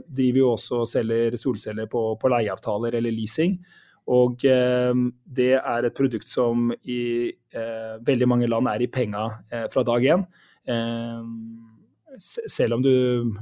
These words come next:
måtte betale dyrere for å lease enn for å eie, selvfølgelig. Ehm, og, og det gjør at jeg tror jeg har et produkt i,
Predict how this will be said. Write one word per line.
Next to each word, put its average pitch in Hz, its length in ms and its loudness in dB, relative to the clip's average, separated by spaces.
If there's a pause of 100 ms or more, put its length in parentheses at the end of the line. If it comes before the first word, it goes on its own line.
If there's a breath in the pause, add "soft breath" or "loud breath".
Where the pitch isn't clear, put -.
(220)
måtte 127 220 0
betale 117 340 0
dyrere 101 380 0
for 120 160 -4
å 120 60 -2
lease 110 280 -4
enn 101 80 -8
for 117 140 -6
å 113 80 -2
eie, 104 160 -4
selvfølgelig. 123 400 -6 (560 loud breath)
Ehm, 113 640 0 (100)
og, 123 640 4
og 131 80 -4
det 139 80 6
gjør 135 240 4
at 117 160 0
jeg 123 140 2 (180)
tror 127 140 0
jeg 123 80 2
har 113 100 -2
et - 80 -20
produkt 113 480 -8
i, 113 300 -6